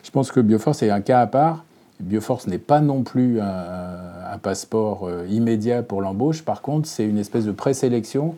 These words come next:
qui va faire que quand une O N G va regarder votre C V, si vous savez Bioforce, ils vont vous,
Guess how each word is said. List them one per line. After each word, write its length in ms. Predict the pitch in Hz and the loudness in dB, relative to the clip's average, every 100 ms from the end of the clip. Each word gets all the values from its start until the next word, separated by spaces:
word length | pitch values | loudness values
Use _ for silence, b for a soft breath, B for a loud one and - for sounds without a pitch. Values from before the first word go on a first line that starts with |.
| B B B | B B B
qui 80 | 113 | -2
va 100 | 101 | -2
faire 240 | 101 135 | 0 0
que 80 | - | 0
quand 300 | 107 127 120 | -2 -2 -2
une 140 | 127 | 0
O 60 | 117 | 2
N 120 | 117 | 0
G 140 | 113 123 | 0 0
va 100 | 101 | 0
regarder 320 | 101 107 113 | 0 -2 -2
votre 220 | 110 104 | -2 -4
C 140 | - | -4
V, 160 | 101 143 | -2 -2
si 120 | - | -4
vous 80 | 110 | -8
savez 180 | 101 107 | -4 -4
Bioforce, 480 | 101 98 139 131 - | -2 -2 -4 -6 -8
ils 60 | |
vont 120 | 101 101 | -6 -4
vous, 200 | 101 | -4